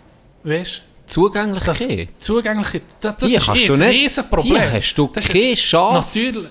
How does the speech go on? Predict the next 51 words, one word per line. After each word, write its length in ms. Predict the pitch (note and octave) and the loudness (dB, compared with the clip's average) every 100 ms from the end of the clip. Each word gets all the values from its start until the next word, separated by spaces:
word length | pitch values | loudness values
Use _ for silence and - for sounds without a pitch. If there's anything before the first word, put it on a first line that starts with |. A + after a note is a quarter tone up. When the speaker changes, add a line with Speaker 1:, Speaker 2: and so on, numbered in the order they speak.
| - | -4
Speaker 2:
als, 320 | C3 B2+ - - | 0 0 -2 -4
Speaker 1:
ist 320 | G#3 G#3+ G3 | -4 -4 -2
ein 60 | |
Riesenproblem, 500 | G3 A3+ A3+ - E3+ G3+ | -4 -4 -6 -2 0 2
Speaker 2:
weisst 100 | F#3+ | 2
du, 40 | |
was 60 | D4 | 0
ich 60 | G#3+ | 0
meine? 160 | G#2 | 0
Speaker 1:
aber 160 | D3+ - - - _ _ _ _ _ _ _ - | -2 -4 -8 -18 _ _ _ _ _ _ _ -12
das 220 | F#3 F3+ | -8 -6
ist 120 | - | -6
eh, 160 | E3 G3+ - | -8 -8 -8
aber 200 | D3 - | -6 -6
das 140 | - F3+ | -8 -8
andere 320 | G#3 A3+ G3 | -6 -8 -8
ist, 420 | E3 C3+ - - _ _ _ _ _ _ _ _ _ - | -12 -14 -14 -16 _ _ _ _ _ _ _ _ _ -10
es, 320 | - - - _ _ _ _ _ _ - | -6 -6 -8 _ _ _ _ _ _ -10
das, 320 | D3 - D3 | -8 -8 -8
die 100 | C#3+ | -10
Schiesserie, 540 | - C#3 - E3 A3 C#3+ | -8 -6 -6 -6 -8 -8
das 100 | C#3+ | -6
ist 40 | |
nicht 160 | F3+ G3+ | -6 -6
nur 140 | G#3 | -6
die 300 | G3 - - | -6 -10 -8
Waffe, 380 | G3 - - - | -8 -8 -12 -8
es 160 | C#3 D3 | -6 -4
ist 100 | E3 | -6
auch 180 | D#3+ - D#3 | -6 -10 -12
irgendwo 500 | C#3+ E3 - D#3 - | -10 -10 -8 -10 -10
in 100 | C#3 | -14
den 100 | C3+ | -10
Köpfen 540 | - D#3+ E3+ - D3+ | -6 -4 -4 -6 -10
von 20 | C#3 | -10
diesen 160 | D3+ C#3 C#3 | -8 -8 -8
Leuten, 200 | F3+ F3 - - C#3 | -8 -10 -18 -20 -16
die 180 | B2 A#2+ - - | -16 -14 -14 -8
verdammt 320 | A3+ C#3+ B2 C3+ | -6 -6 -8 -8
arm 300 | C#3+ D3 - | -6 -6 -8
dran 460 | E3 A#3 C#4+ C4 | -10 -12 -8 -8
sind. 240 | - D#3 - | -8 -10 -14
Ich 800 | - _ _ _ - _ _ E3+ | -20 _ _ _ -20 _ _ -4
meine, 160 | E3 | -2
wie 180 | D3+ D#3 | -2 -2
weit, 220 | A3 - | -4 -6
wie, 100 | E3 | -8
was 260 | D#3 D#3+ - | -8 -6 -6
braucht's, 600 | F#3 A#3 B3+ - - - F3 | -4 -4 -4 -6 -8 -4 -4
auch 120 | F#3 | -2
nur 320 | A3 G3 | -2 -4